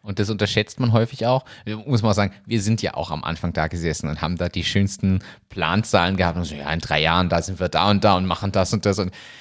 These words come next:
dass nach drei Jahren das Produkt noch nicht mehr da ist, wo es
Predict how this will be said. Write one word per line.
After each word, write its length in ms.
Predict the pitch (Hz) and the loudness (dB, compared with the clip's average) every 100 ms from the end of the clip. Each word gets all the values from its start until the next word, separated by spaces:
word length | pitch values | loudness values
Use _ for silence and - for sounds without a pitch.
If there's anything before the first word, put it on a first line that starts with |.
| - | -12
dass 100 | - | -4
nach 120 | 98 | -4
drei 180 | 92 - | 0 0
Jahren 180 | 90 90 | 2 2
das 120 | 101 | 0
Produkt 340 | - 107 120 123 | -2 0 2 2
noch 80 | |
nicht 140 | 110 101 | 2 0
mehr 100 | 101 | 0
da 200 | 92 82 | 2 2
ist, 60 | - _ - | 0 _ -4
wo 20 | |
es 160 | - | -4